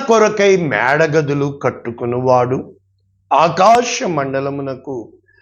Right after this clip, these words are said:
భూమి యందు పునాదులు వేయువాడు ఆయనే, సముద్ర జలములను పిలిచి వాటిని భూమి మీద ప్రవహింపచేవాడు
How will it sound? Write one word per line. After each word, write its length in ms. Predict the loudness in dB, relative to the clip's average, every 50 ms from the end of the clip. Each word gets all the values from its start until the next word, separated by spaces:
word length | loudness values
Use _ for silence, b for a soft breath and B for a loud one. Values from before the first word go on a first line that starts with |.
| _ _ _ -2
భూమి 420 | 2 4 4 6 6 6 6 6
యందు 300 | 6 4 4 2 2 0
పునాదులు 840 | -2 -4 -6 -6 -4 -2 -2 0 2 2 2 2 0 0 2 2 2
వేయువాడు 760 | 2 2 0 0 0 2 4 4 4 4 2 0 -4 -8 -14 _ _ _ _ _ _ _ _ _ _ _ _ -6
ఆయనే, 600 | -2 -2 0 2 2 2 2 2 0 -2 -6 -12 -20 _ _ b b b b b -4
సముద్ర 760 | -2 0 4 4 4 4 4 2 2 2 4 4 2 0 -2 0 0
జలములను 540 | 2 4 4 4 4 4 4 4 4 2 0
పిలిచి 800 | -2 -4 -6 -8 -8 -8 -6 -6 -4 -4 -4 -4 -6 -8 b b b b b b b 0
వాటిని 680 | 2 4 4 4 2 0 -2 0 0 0 0 -2 -6 -8
భూమి 460 | -8 -8 -6 -4 -2 0 2 2 2
మీద 280 | 2 0 0 0 -2 -2 -4 -2 -2
ప్రవహింపచేవాడు 1500 | 0 0 0 0 0 -2 -2 -2 -2 -2 -2 -2 -2 -2 -2 -2 0 2 2 4 4 4 4 4 4 2 0 0 -2 -6